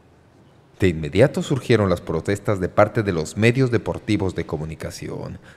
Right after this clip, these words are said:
Usted casi ni creería lo que sucedió. El público en general protestó. "¿Cómo se atreve la universidad a disciplinar a un jugador estrella?". Pero cabezas más frías,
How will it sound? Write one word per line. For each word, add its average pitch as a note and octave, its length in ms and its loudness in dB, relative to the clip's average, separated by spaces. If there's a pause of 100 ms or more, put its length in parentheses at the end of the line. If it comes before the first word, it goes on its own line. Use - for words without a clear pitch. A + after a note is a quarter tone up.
(140)
Usted D3+ 280 2
casi D3 280 2
ni B2 200 6
creería G2 640 4
lo F2+ 160 2
que D#2+ 100 -4
sucedió. - 640 -10 (520)
El G#2+ 180 6
público C3+ 360 4
en A#2 80 4
general F2+ 360 4
protestó. D#2+ 640 -2 (560)
"¿Cómo A#3+ 400 10
se E3+ 240 8
atreve C#3+ 540 10
la B2 120 10
universidad G2+ 800 6
a G2 60 6
disciplinar G2+ 580 4
a - 20 10
un C3+ 60 6
jugador F#2+ 420 4
estrella?". F#2+ 540 2 (1300)
Pero D#2 260 2
cabezas D#3 560 -4
más D#3 200 0
frías, - 680 -6